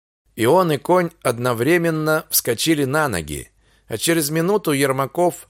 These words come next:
в седле и без фуражки, страшно окровавленный, но с обнажённой шашкой в руке, уже настигал катившуюся по косогору казачью лаву. "И чего бы это мне хорониться?" с кажущимся удивлением спросил он,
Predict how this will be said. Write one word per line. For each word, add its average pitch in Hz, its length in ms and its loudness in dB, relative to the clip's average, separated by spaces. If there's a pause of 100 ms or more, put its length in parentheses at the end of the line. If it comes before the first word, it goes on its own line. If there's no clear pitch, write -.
в - 80 -8
седле 139 520 0 (120)
и 139 60 -6
без 120 240 -2
фуражки, 147 760 -2 (540)
страшно 143 600 0
окровавленный, 147 1040 2 (100)
но 151 140 -2
с - 120 2
обнажённой 117 640 0
шашкой 117 480 -2
в 90 80 -4
руке, 143 420 0 (540)
уже 113 260 0
настигал 135 600 0
катившуюся 135 880 0
по 113 100 -8
косогору 120 680 0
казачью 95 680 -2
лаву. 71 460 -6 (560)
"И 156 100 -2
чего 175 380 2
бы 175 120 0
это 175 240 2
мне 165 240 0
хорониться?" 160 960 0 (120)
с - 120 -8
кажущимся 127 880 -2
удивлением 117 680 -2
спросил 110 540 0
он, 143 240 0